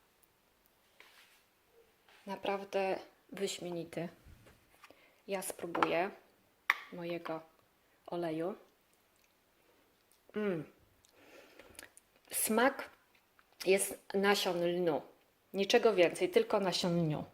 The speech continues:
Nie jest gorzki, tak jak, y, oleje, które kupuję w sklepie.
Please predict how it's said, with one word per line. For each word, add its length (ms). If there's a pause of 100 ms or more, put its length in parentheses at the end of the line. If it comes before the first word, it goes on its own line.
(140)
Nie 180
jest 220
gorzki, 560 (140)
tak 180
jak, 220
y, 720 (140)
oleje, 340
które 260
kupuję 380
w 40
sklepie. 360